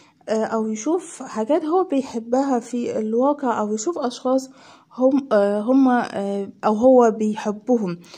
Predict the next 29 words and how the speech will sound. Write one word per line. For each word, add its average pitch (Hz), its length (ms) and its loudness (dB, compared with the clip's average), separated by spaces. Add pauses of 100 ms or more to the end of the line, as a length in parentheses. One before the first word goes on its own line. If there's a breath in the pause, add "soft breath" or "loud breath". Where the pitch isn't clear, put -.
(540 loud breath)
آه، 233 420 2
لما 247 280 2
يشوف 339 420 0
الرائي 277 360 2
اللي 226 160 2
في 220 160 -10
هموم، 240 440 0
أو 214 240 -4 (180)
إن 220 160 0
يشوف 247 400 -6
إن 220 140 -2
هو، 220 500 -4
آه، 196 580 -10
الشخص 208 580 -8
المهموم 202 720 -2
أو 202 180 -4
الشخص 247 420 -10 (320 loud breath)
اللي 214 140 -2
عنده 226 480 2
مشكلة، 269 640 0 (460 loud breath)
لما 247 220 4
يشوف 330 420 0
أشخاص 285 480 -2
هو 320 220 -2
بيحبهم، 233 1000 0
آه، 208 400 -4
بيقدموا 220 760 0
له، 240 300 0
آه، 196 420 -4